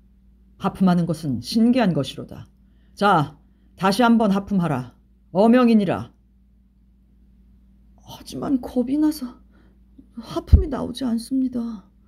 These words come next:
어린 왕자가 얼굴을 붉히며 말했다. "에헴! 그러면 짐이 명하노니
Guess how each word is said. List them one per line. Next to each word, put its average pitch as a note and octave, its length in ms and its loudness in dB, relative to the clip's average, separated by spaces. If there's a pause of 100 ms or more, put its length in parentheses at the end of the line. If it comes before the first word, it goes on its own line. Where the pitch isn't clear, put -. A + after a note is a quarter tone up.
(1400)
어린 F3+ 240 2
왕자가 D#3+ 420 -2
얼굴을 F3 460 -2
붉히며 D#3 400 -4
말했다. B2 640 -6 (680)
"에헴! C4 1080 6 (240)
그러면 B3+ 400 0
짐이 B3 320 0
명하노니 A3+ 640 2